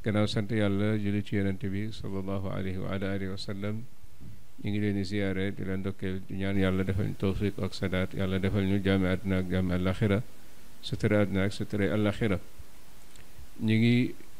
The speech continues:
waxtaane benn xéwal ci xéwalu Yàlla yu màgg yi, subhaanahu wa taala, yi nga xam ni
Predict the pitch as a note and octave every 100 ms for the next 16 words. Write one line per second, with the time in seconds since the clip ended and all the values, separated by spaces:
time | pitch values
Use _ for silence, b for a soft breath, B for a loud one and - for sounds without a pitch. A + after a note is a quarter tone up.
0 | - G2+ F#2+ - A2 G#2 A2 - - -
1 | - - - G2+ G2+ G2+ - G2+ G2 -
2 | A2 A2 G2+ G2 G2 F#2+ F#2+ G#2+ G2+ G2
3 | F#2 F#2 C#3+ - - - D3 - G2+ F#2+
4 | F#2+ G2 F#2 G2+ G2 G2+ G#2+ G#2 F#2+ B2